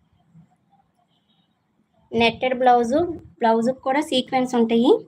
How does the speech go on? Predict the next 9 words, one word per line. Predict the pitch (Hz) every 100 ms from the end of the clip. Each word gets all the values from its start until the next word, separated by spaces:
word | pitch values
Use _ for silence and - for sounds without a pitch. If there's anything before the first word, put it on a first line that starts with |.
| _ _ _ _ _ _ _ -
ఇదిగోండి | 220 220 220 226
సీక్వెన్స్ | 240 240 - 247 233 277 403 415 - 214
బ్లౌజ్కి | 220 220 233 -
కూడా, | 233 226 427 440 _ _ _ _ _ _ _ -
చికెన్ | 233 254 254
కర్రీ | 254 254
వర్క్ | 247 240 233
అంటారు | 226 226 226
కదా, | 226